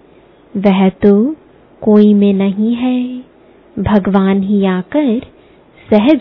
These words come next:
राजयोग का ज्ञान सिखलाते हैं, उनको ही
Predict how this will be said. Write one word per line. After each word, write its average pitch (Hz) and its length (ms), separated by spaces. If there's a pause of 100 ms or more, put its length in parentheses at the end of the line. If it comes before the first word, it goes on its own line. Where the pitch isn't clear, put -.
राजयोग 190 760
का 202 400 (440)
ज्ञान 220 420
सिखलाते 202 840
हैं, 254 680 (640)
उनको 202 480
ही 254 340